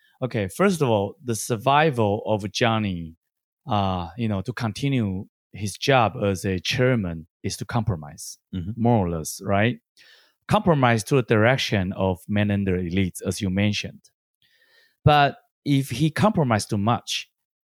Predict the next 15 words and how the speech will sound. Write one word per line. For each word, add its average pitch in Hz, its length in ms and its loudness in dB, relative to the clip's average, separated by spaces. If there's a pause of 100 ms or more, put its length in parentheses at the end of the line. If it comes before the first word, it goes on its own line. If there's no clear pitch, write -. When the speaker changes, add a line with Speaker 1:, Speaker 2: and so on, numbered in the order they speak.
(120)
Speaker 1:
he 165 120 0
will 170 160 6
lose 139 580 2
a - 40 -20 (160)
lot 151 360 4
of 117 600 2 (680)
reformer 123 880 4 (100)
mindset 131 760 2
type 110 320 0
of 92 280 -2 (540)
party 110 200 0
members 113 480 0
and 101 160 -4
even 110 560 -2 (160)
outsiders, 104 720 -2